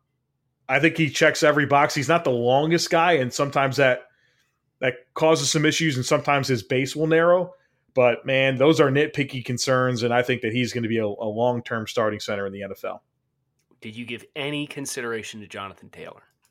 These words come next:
Speaker 1: Um, I really like Jonathan Taylor. I, I think he's a really good football player. I think he'll be a starting running back. I just really like D-, Tyler Biadasz.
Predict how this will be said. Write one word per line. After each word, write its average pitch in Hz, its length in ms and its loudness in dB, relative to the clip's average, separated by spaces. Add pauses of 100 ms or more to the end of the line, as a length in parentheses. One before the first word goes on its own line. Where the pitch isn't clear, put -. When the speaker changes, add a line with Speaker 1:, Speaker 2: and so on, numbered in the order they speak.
(720)
Speaker 1:
Um, 208 560 4
I 233 120 4
really 220 320 4
like 170 220 6
Jonathan 127 420 0
Taylor. 127 400 2
I, 135 200 -2
I 147 40 0
think 165 180 -2
he's 123 160 -4
a 120 40 0
really 139 220 0
good 135 160 0
football 139 300 0
player. 135 180 4
I 123 40 4
think 120 140 -2
he'll 120 80 -2
be 117 120 -2
a 110 40 0
starting 127 360 0
running 120 280 -2
back. 104 300 -4 (320)
I 151 120 4
just 147 240 2
really 123 520 4
like 110 260 0
D-, 123 140 -2
Tyler 113 360 -2
Biadasz. 101 520 -6